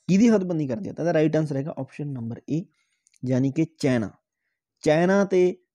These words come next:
ਭਾਰਤ ਨੂੰ ਜਿਹੜੀ ਰੇਖਾ ਤੇ ਆ ਕੇ ਹੱਦਬੰਦੀ ਹੁੰਦੀ ਹੈ, ਉਹਨੂੰ ਮੈਕਮੋਹਨ ਲਾਈਨ ਕਹਿੰਦੇ ਆ। ਤਾਂ ਦੋਸਤੋ, ਇਹ ਸੀ ਸੋਸ਼ਲ ਸਟੱਡੀ ਦੇ ਮਿਕਸ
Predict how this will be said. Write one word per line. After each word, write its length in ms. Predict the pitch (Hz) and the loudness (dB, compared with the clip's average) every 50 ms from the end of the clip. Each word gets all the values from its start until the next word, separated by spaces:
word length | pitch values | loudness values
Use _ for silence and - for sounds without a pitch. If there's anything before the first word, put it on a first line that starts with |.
| _ _ - | _ _ -4
ਭਾਰਤ 400 | - 185 190 180 160 156 - - | -2 -2 0 0 -2 -2 -2 -2
ਨੂੰ 140 | 165 165 156 | -2 0 2
ਜਿਹੜੀ 240 | 151 147 165 190 175 | 2 2 2 2 2
ਰੇਖਾ 360 | 151 135 123 - 139 135 151 - _ _ _ _ _ _ _ _ _ _ _ _ _ _ _ _ _ _ _ _ _ _ _ _ _ _ _ _ _ _ _ _ _ _ _ _ _ - | 2 2 0 0 -4 -6 -6 -10 _ _ _ _ _ _ _ _ _ _ _ _ _ _ _ _ _ _ _ _ _ _ _ _ _ _ _ _ _ _ _ _ _ _ _ _ _ 0
ਤੇ 120 | 170 175 | 2 4
ਆ 140 | 175 160 156 | 4 4 2
ਕੇ 140 | 139 175 165 | 2 0 0
ਹੱਦਬੰਦੀ 500 | 131 135 135 151 160 147 156 151 156 156 | 0 0 0 2 2 2 2 2 2 2
ਹੁੰਦੀ 220 | 139 131 123 127 | 2 2 2 2
ਹੈ, 60 | 143 143 | 2 2
ਉਹਨੂੰ 160 | 156 165 151 | 2 0 -2
ਮੈਕਮੋਹਨ 480 | 135 123 - - 117 120 123 131 131 | -2 -4 -4 -6 -4 -4 -4 -4 -4
ਲਾਈਨ 240 | 120 110 107 110 147 - _ _ _ _ _ - | -6 -8 -8 -10 -10 -12 _ _ _ _ _ -6
ਕਹਿੰਦੇ 260 | - 123 120 117 110 110 | -2 -2 -2 -2 -4 -8
ਆ। 100 | 151 - _ _ _ _ _ _ _ _ _ _ _ _ _ _ _ _ _ _ _ _ - | -12 -16 _ _ _ _ _ _ _ _ _ _ _ _ _ _ _ _ _ _ _ _ -2
ਤਾਂ 120 | - - - | 0 2 2
ਦੋਸਤੋ, 340 | 190 - 185 170 - 202 190 | 4 2 2 2 0 -2 0
ਇਹ 180 | - 170 185 180 | 0 0 -2 -2
ਸੀ 120 | 190 202 | -2 -4
ਸੋਸ਼ਲ 320 | 170 - 170 151 - 165 151 | -4 -4 -4 -4 -4 -6 -6
ਸਟੱਡੀ 320 | - - 143 143 139 139 | -6 -4 -2 0 0 2
ਦੇ 120 | 135 139 | 2 0
ਮਿਕਸ 400 | 139 131 123 135 143 - - - | 0 0 0 -2 -2 -2 -4 -8